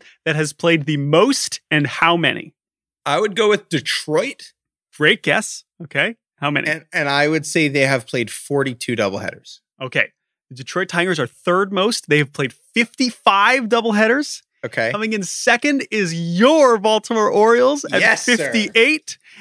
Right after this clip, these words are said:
Speaker 1: And number one, because
Speaker 2: The
Speaker 1: of what
Speaker 2: Twins?
Speaker 1: else? Because what else? Okay, I'm gonna get to the Twins in the second here. Okay, hold on. The New York Mets. What else? Who else could have to play more doubleheaders than the New York Mets, who have played fifty-nine over the last twenty years?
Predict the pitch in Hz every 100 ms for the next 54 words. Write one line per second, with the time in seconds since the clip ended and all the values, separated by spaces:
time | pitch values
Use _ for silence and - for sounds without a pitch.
0 | 202 196 196 202 226 262 277 262 202 185
1 | 185 165 156 160 135 190 208 196 180 180
2 | - - _ _ - 165 170 151 170 202
3 | 202 - 165 151 147 156 165 175 - 156
4 | 165 147 135 131 165 139 - 123 143 131
5 | 131 131 147 131 143 _ _ _ _ _
6 | _ - 135 135 147 131 117 - - -
7 | - 160 196 170 156 - - - _ _
8 | - 262 254 214 170 202 185 175 - 151
9 | 160 151 135 135 131 131 139 127 127 135
10 | 127 127 127 - 123 - 127 - 123 -
11 | - - 156 127 123 120 - - _ -
12 | 127 120 117 117 - 131 123 - 160